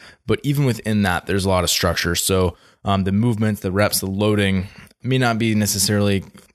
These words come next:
linearly progressing or closely tracked even, um, but you're still having some consistency because,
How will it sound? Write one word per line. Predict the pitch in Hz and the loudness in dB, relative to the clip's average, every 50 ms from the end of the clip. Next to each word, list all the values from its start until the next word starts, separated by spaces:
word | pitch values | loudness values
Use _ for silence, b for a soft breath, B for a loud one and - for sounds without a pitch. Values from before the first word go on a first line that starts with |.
| _ _ - | _ _ -8
linearly | 113 120 131 139 143 139 131 123 117 110 104 101 98 92 - - | -6 -2 0 0 0 2 0 0 0 0 0 0 0 -2 -4 -6
progressing | - 107 98 95 90 90 - - 95 92 - | -4 0 0 2 2 0 0 0 0 0 0
or | 62 85 92 | 0 -2 -4
closely | - - - 127 120 101 - - 101 76 76 | -2 0 2 2 2 2 2 0 -2 -2 -2
tracked | - - - 110 104 101 101 - - | -4 -4 -4 -2 0 0 -2 -4 -4
even, | - 85 82 85 85 82 - B B B B B B B | -6 -2 0 2 2 0 0 B B B B B B B
um, | B 95 95 | B -2 -2
but | 90 104 | 0 0
you're | 107 104 | -2 -2
still | - - 180 | 0 0 0
having | 175 170 147 | 0 0 0
some | 123 - 120 104 | 0 -2 -2 -2
consistency | 101 95 - - 107 - - 107 95 - 104 98 | 0 -2 0 0 0 0 0 0 0 0 0 0
because, | 95 98 95 - - - 107 104 101 90 87 | 0 -2 -2 -2 0 2 2 2 2 2 -2